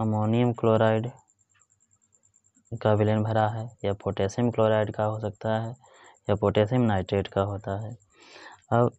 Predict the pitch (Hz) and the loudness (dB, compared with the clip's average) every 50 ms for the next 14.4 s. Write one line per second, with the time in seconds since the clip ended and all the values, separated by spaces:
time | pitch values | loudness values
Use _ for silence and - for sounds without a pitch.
0 | _ - - 127 135 143 143 143 139 131 113 117 113 113 120 120 135 139 143 - | _ -4 2 2 4 4 4 4 4 2 4 4 4 4 6 4 4 4 2 2
1 | - 127 117 117 110 - - 120 123 123 127 117 104 101 - - 98 101 104 101 | 0 0 2 2 0 2 4 4 6 6 6 4 2 -2 -4 -8 -8 -6 -6 -6
2 | - 110 107 110 117 120 117 107 107 104 - - 123 123 117 120 123 127 123 117 | -4 -4 -2 -2 -2 -2 -2 -2 -4 -4 0 2 2 4 2 2 -2 -4 -4 -2
3 | 120 113 110 107 107 107 113 123 127 120 113 104 - - 107 107 110 110 - - | -2 -2 0 0 0 0 0 0 -2 -2 -2 -4 -2 -2 0 0 0 -2 -2 -4
4 | 131 - - 120 117 117 117 - - 127 117 117 110 104 104 107 113 139 - - | -4 -4 -4 -8 -8 -6 -6 0 0 0 0 0 -2 -4 -4 -6 -8 -10 -14 -18
5 | _ _ _ _ _ _ _ _ _ _ _ _ _ _ - 101 95 101 107 104 | _ _ _ _ _ _ _ _ _ _ _ _ _ _ -6 -2 2 4 4 4
6 | 107 104 104 110 113 123 131 131 123 110 104 101 - - 101 98 - - - 107 | 4 4 4 2 2 4 2 2 2 0 -2 -4 -4 -6 -8 -8 -6 -8 -10 -10
7 | 127 131 - _ _ _ _ _ _ _ _ _ _ _ _ _ _ _ _ _ | -10 -12 -18 _ _ _ _ _ _ _ _ _ _ _ _ _ _ _ _ _
8 | _ _ _ _ - 101 95 104 101 98 98 95 98 98 95 - - 101 101 104 | _ _ _ _ -8 -4 -2 0 0 0 0 -2 -4 -6 -6 -6 -8 -10 -8 -8
9 | 101 - - _ _ _ _ _ _ _ _ _ _ _ _ _ _ _ _ _ | -10 -12 -16 _ _ _ _ _ _ _ _ _ _ _ _ _ _ _ _ _
10 | _ _ _ _ _ _ _ _ _ _ _ _ _ _ _ _ _ _ _ _ | _ _ _ _ _ _ _ _ _ _ _ _ _ _ _ _ _ _ _ _
11 | _ _ _ _ _ _ _ _ _ _ _ _ _ _ _ _ _ _ _ _ | _ _ _ _ _ _ _ _ _ _ _ _ _ _ _ _ _ _ _ _
12 | _ _ _ _ _ _ _ _ _ _ _ _ _ _ _ _ _ _ _ _ | _ _ _ _ _ _ _ _ _ _ _ _ _ _ _ _ _ _ _ _
13 | _ - 110 104 107 104 98 98 98 98 98 101 107 107 104 101 101 110 104 110 | _ -8 -4 0 0 2 2 0 -2 -2 -4 -4 -4 -4 -6 -6 -6 -6 -6 -8
14 | 113 - - - 98 98 98 107 | -8 -14 -14 -10 -10 -8 -10 -10